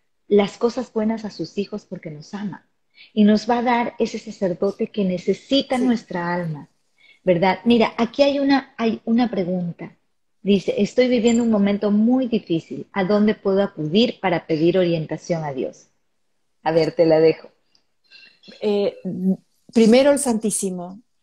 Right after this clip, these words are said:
Speaker 2: Ve al Santísimo Sacramento del altar cuando está expuesto,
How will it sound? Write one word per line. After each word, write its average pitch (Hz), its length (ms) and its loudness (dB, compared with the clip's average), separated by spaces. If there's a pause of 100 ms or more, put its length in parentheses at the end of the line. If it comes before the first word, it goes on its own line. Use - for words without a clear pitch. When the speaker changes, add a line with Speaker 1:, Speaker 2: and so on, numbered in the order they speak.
(140)
Speaker 2:
Ve 233 280 2
al 262 140 2
Santísimo 240 520 -2
Sacramento 220 600 -6
del 214 140 0
altar 226 560 -2
cuando 202 260 -8
está 214 200 -6
expuesto, 240 800 -4